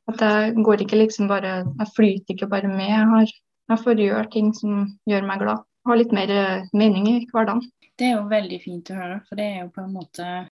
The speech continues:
Speaker 2: så viktig å ha noe som føles meningsfullt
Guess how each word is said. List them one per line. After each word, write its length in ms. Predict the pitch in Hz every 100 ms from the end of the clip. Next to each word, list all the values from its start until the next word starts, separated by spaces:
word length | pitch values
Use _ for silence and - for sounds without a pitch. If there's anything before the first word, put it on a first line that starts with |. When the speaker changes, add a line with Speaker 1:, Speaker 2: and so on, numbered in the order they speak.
| _
Speaker 2:
så 140 | - 220
viktig 400 | 220 - _ 220
å 60 | 226
ha 220 | 202 185
noe 420 | 190 196 170 196 - _
som 240 | - 196 196
føles 440 | 202 185 170 165
meningsfullt 840 | 190 180 156 156 - - 233 _ -